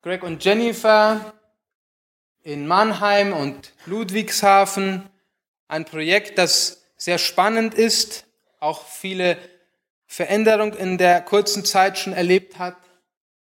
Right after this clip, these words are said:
Auch Menschen, die auf der Suche sind, wo sie hineinpassen und wie sie Gott mit ihren Begabungen dienen können.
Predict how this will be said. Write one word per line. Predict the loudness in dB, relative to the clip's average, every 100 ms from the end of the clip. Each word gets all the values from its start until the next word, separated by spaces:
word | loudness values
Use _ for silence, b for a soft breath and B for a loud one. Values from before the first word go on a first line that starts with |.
| _ _ _ _
Auch | -6 -4
Menschen, | -2 -2 -2 -4 2
die | 4 6 4 -2 _ _ _ _ _ _
auf | -4 -2
der | 0 0
Suche | 0 2 0
sind, | 2 0 0
wo | 0 0
sie | 2
hineinpassen | 0 0 0 2 0 -2 -2 -2 0 -4 -6 -10 B B
und | -12 -4
wie | 0
sie | 0 0
Gott | 0 0 0 -6
mit | -8 -2
ihren | 4 4 4
Begabungen | 0 2 4 4 0 -4 -4 -6 -8 b b b b _ _ -12
dienen | -2 4 4 4
können. | 2 0 -2 -4